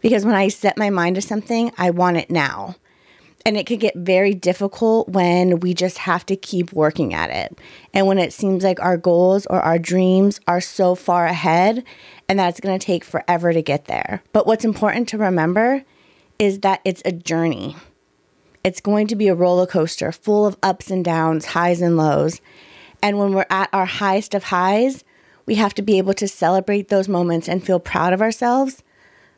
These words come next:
but also to remember when we're at the bottom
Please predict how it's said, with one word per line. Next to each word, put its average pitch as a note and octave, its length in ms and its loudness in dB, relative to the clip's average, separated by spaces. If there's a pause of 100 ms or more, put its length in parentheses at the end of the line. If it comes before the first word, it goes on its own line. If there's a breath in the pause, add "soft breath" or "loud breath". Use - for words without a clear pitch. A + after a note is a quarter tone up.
(100)
but G3+ 160 2
also G#3 360 0
to G3+ 160 -4
remember F#3+ 340 0
when F#3 240 0
we're F3 80 2
at E3+ 240 -4
the F#3 80 -6
bottom G#3 640 2